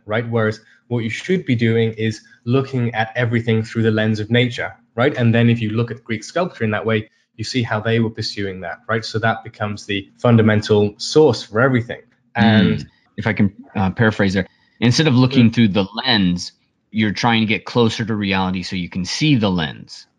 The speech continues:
Speaker 2: You can see the distortions and the artifice that Greek sculpture had.
Speaker 1: Yeah, it's like, instead of chasing them, you chase what they chased, right?
Speaker 2: Right.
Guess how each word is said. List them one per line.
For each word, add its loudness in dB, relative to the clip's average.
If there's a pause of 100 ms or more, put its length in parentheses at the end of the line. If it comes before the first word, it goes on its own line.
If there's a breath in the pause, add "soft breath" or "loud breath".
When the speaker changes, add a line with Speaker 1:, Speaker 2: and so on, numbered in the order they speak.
(240)
Speaker 2:
You -2
can 0
see 0
the 2
distortions -6
and -8
the -6
artifice -6
that -8
Greek -6
sculpture -8
had. -10 (720)
Speaker 1:
Yeah, 0
it's -12
like, -4
instead -2
of -4
chasing -2
them, -2
you -6
chase -4
what -10
they 0
chased, -12 (380)
right? 2
Speaker 2:
Right. -12